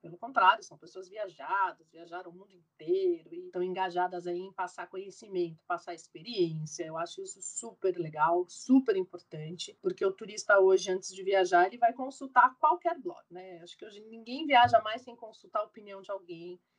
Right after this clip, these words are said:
sejam nos plo-, nos próprios aplicativos de turismo. Então, a gente tem aí o TripAdvisor, o Booking, que dá todas aquelas referências, né? Do tipo,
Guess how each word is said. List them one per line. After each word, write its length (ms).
sejam 320
nos 160
plo-, 340
nos 200
próprios 520
aplicativos 680
de 100
turismo. 720
Então, 160
a 60
gente 260
tem 180
aí 180
o 60
TripAdvisor, 1040
o 180
Booking, 520
que 160
dá 200
todas 220
aquelas 280
referências, 880
né? 180
Do 120
tipo, 440